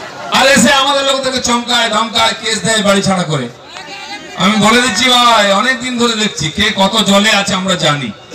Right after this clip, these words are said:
রাত্রেবেলা কোন জল খান, সকালে কোন জল খান, বিকালে কোন জল খান, সেটাও জানি। কার কার সঙ্গে খান, সেটাও জানি। আমরা সহ্য করেছি, আমরা ভেবেছি শুধরে যাবে,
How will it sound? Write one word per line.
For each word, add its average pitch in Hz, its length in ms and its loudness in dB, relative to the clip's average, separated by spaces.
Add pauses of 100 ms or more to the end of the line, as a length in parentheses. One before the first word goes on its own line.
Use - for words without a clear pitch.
(520)
রাত্রেবেলা 214 520 0
কোন 208 240 0
জল 202 240 2
খান, 202 280 -2
সকালে 196 420 -4
কোন 202 240 -2
জল 202 200 0
খান, 196 300 2
বিকালে 190 400 0
কোন 202 240 0
জল 202 180 2
খান, 196 240 -4
সেটাও 190 360 -2
জানি। 180 240 -4 (600)
কার 220 220 2
কার 254 200 2
সঙ্গে 254 400 0
খান, 247 340 0
সেটাও 214 420 0
জানি। 185 260 -2 (1500)
আমরা 175 260 -2
সহ্য 190 380 0
করেছি, 170 340 -6 (240)
আমরা 220 220 -8
ভেবেছি 214 340 -4
শুধরে 226 360 -4
যাবে, 190 260 0